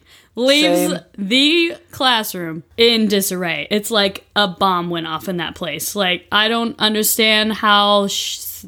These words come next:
Speaker 1: this happens, but it's kind of like living in a house with a teenager, just a little bit.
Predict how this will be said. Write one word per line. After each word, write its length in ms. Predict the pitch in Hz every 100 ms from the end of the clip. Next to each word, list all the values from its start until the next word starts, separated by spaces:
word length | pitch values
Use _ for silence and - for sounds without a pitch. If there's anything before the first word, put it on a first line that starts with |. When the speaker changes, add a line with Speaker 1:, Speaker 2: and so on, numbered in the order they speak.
| -
Speaker 1:
this 220 | 214 208
happens, 540 | - 190 196 233 226 226
but 160 | 202
it's 120 | 190
kind 300 | - 226 220
of 100 | 226
like 200 | 214 202 190
living 260 | 196 190
in 100 | 190
a 60 | 175
house 280 | 185 180 -
with 100 | 165
a 60 |
teenager, 640 | 165 190 180 165 160 147 -
just 140 | - 170
a 40 |
little 180 | 160 139
bit. 160 | 139